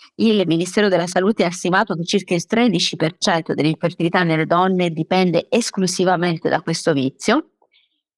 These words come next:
E, eh, il danno è calcolato sia in base al numero di sigarette che le donne fumano quotidianamente, sia in base al numero degli anni trascorsi a fumare.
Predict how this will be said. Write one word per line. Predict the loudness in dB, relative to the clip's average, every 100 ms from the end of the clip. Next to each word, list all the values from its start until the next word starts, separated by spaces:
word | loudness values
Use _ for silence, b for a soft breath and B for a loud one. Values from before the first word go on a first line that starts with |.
| _ _ 0
E, | 2 2 0
eh, | 0 2 2 2 0 0
il | 2 2
danno | 2 2 4 4 4 0
è | -4
calcolato | -4 -2 -2 0 -4
sia | -2 2
in | 2
base | 2 0 0 0
al | 2 2
numero | 0 0 -2
di |
sigarette | -2 0 0 0 -4
che |
le | 0
donne | 0 0
fumano | -2 0 2 4 2 -2 _
quotidianamente, | -2 2 2 4 2 0 -2
sia | 0 2
in |
base | 2 0 0
al | 0 2
numero | 2 2 4 2 0 0
degli | 0 0
anni | 0 -2
trascorsi | -2 -2 -2 -2
a | -4
fumare. | -4 -2 0 0 0 -4